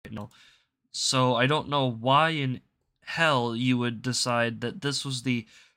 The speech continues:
right person for their cause. I mean, I've made a career out of fostering inclusive employee experiences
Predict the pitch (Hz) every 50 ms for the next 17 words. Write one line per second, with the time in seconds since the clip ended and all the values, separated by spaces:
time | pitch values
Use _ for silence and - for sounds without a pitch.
0 | _ _ - 143 180 208 202 127 - - - 165 151 147 - - 139 127 120 117
1 | 113 - - 123 113 110 113 110 - - - - 127 123 117 110 104 101 101 -
2 | - 131 131 131 127 120 113 110 _ _ _ _ - - _ _ _ _ _ _
3 | - 127 131 135 139 143 139 143 131 127 123 - - 131 127 135 143 139 135 127
4 | 123 117 113 107 - - 160 165 143 - - 165 156 151 143 135 127 127 127 -
5 | - - 180 214 240 240 208 - - 208 180 180 170 165 156 - - - 170 175
6 | 175 180 170 151 139 135 - - - 180 196 202 190 175 151 139 131 - 131 127
7 | 127